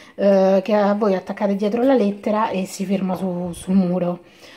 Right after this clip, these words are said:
Io penso che comunque con un biadesivo buono si, si attaccano lo stesso, quindi provo a farlo, ad attaccarlo con il mio biadesivo.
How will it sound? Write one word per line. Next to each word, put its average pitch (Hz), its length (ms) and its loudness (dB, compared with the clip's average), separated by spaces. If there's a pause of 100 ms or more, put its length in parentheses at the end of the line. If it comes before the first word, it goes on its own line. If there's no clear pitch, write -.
(340)
Io 294 260 6
penso 214 500 2
che 214 160 -4
comunque 240 440 2
con 196 200 2
un 202 340 4
biadesivo 208 560 0
buono 202 580 4 (320)
si, 202 420 0
si 208 100 -6
attaccano 202 500 0
lo 208 100 4
stesso, 202 460 -6
quindi 214 180 2
provo 202 200 4
a 196 60 2
farlo, 196 560 2
ad 196 200 -4
attaccarlo 202 520 -2
con 190 140 2
il 190 80 2
mio 196 160 2
biadesivo. 175 760 -2